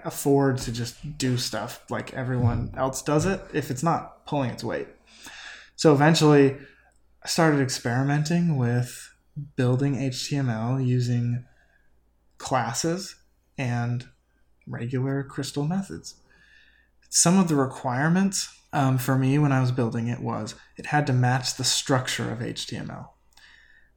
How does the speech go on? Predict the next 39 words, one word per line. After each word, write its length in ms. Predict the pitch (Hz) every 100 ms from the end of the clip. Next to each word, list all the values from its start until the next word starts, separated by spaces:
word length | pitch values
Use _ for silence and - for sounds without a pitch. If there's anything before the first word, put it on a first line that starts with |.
| -
And 500 | 151 139 131 127 123
it 80 | 143
had 200 | 135 143
to 60 | 139
be 160 | 135 127
very 340 | 135 135 139
easy 340 | 143 135 131
to 200 | 127 143
refactor, 840 | 127 131 123 - 123 110 - 85 - _
meaning 400 | 143 135 131 123
I 160 | - 139
can 260 | 127 120 -
pull 260 | 160 160
something 440 | 160 175 165 139 135
out 340 | 160 214 - _ _ -
into 440 | 170 170 190 165
a 40 |
new 300 | 147 143 160
method 540 | 165 143 143 113 107 - _ _
and 100 | 156
it 60 | 135
just 220 | 127 123
works. 580 | 120 117 78 - - - _ _ _ _ -
So 180 | 143 -
easy 300 | 175 160 156
refactoring. 760 | 147 131 127 117 - - - _ _ - - - - - _ _ _
And 200 | 156 139
then 300 | 143 143 139
I 160 | 117 131
also 240 | 127 135
need 140 | 131
to 60 | 127
be 100 | 127
able 160 | 123 120
to 60 |
do 180 | 123 113
layouts 480 | 107 85 78 - -
with 160 | -
it. 120 | 85